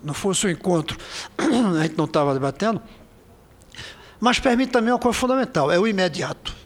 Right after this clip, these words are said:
Enquanto não muda esse modelo, como é que a gente faz para que as condições melhorem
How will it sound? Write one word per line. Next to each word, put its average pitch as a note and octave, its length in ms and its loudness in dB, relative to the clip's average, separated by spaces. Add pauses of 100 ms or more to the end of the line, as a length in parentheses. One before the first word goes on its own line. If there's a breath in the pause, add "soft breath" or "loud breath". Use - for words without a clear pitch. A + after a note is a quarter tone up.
(240)
Enquanto E4 400 0
não D#4 120 2
muda A#3 260 2
esse D#3+ 160 -2
modelo, F3 380 -2 (580 loud breath)
como F3 160 -2
é B3 80 2
que B3 100 0
a A#3 40 2
gente B3+ 240 0
faz C#3 460 0 (120)
para D3+ 140 -2
que D3+ 100 -4
as D3 100 -2
condições D#3 500 -2
melhorem D3+ 520 0